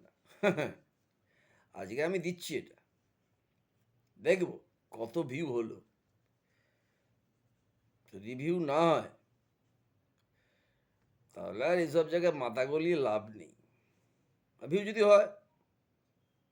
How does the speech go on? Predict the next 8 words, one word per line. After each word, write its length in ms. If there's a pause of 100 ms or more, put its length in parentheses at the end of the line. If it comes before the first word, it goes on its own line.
(260)
আমি 180
আবার 240
বলবো 360 (2250)
মার্কেট 300
রিসার্চের 320
মজার 200
মজার 240
ঘটনা। 320